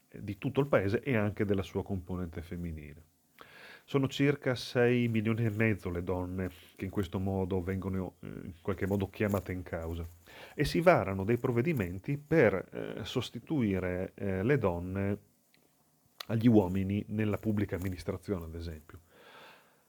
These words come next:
Eh, sono sospese quelle limitazioni sulle quote riservate alle donne negli uffici, quelle quote di cui avevamo già parlato che limitavano al dieci per cento la presenza femminile. Eh, le donne vengono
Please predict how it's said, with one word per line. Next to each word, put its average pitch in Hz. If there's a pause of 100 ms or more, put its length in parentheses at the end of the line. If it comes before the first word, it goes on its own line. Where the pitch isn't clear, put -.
(140)
Eh, 107
sono 147
sospese 127
quelle 139
limitazioni 104
sulle 107
quote 98
riservate 104
alle 123
donne 101
negli 98
uffici, 95 (280)
quelle 101
quote 104
di 98
cui 104
avevamo 98
già 98
parlato 110
che 101
limitavano 101
al 101
dieci 107
per 90
cento 87 (800)
la 101
presenza 98
femminile. 90 (1120)
Eh, 107
le 117
donne 139
vengono 104